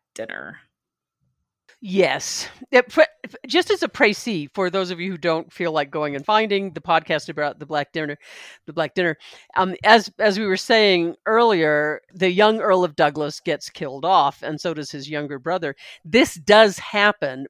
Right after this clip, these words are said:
Speaker 2: What the myth is, is that they're invited to a dinner, and there's a black bo-, bull's head brought out to signify in some kind of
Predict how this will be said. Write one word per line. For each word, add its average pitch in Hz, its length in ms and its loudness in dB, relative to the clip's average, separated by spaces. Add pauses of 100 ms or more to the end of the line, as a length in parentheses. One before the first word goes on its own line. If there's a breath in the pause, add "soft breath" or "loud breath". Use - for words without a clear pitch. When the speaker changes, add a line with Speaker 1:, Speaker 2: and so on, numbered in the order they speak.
Speaker 2:
What 196 220 0 (120)
the 170 140 -2
myth 196 520 0
is, 139 400 -4 (300 soft breath)
is 175 160 -2
that 156 300 4
they're 165 160 0
invited 151 440 2
to 147 140 -10
a 139 60 -8
dinner, 220 560 4 (320 soft breath)
and 160 200 0
there's 147 240 -4
a 151 60 -8
black 156 320 0 (220)
bo-, 185 220 0 (240)
bull's 208 300 -2
head 185 260 0
brought 180 260 6
out 175 360 6
to 151 140 -12
signify 202 800 2
in 170 180 -2
some 165 200 -6
kind 165 120 -4
of 143 80 -10